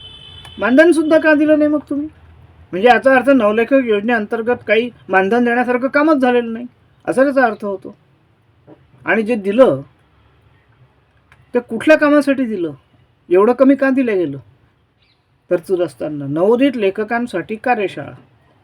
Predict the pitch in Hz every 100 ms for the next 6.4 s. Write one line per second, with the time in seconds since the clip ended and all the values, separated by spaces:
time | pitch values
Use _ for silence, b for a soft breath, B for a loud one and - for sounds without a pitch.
0 | - 226 226 277 220 196 226 220 220 196
1 | 226 220 160 160 170 - 175 175 123 -
2 | 127 _ _ _ _ _ _ _ - 196
3 | 208 269 285 _ _ _ _ _ _ _
4 | _ _ _ _ _ _ - 202 185 196
5 | 269 _ _ _ _ - 165 185 208 196
6 | - 185 170 202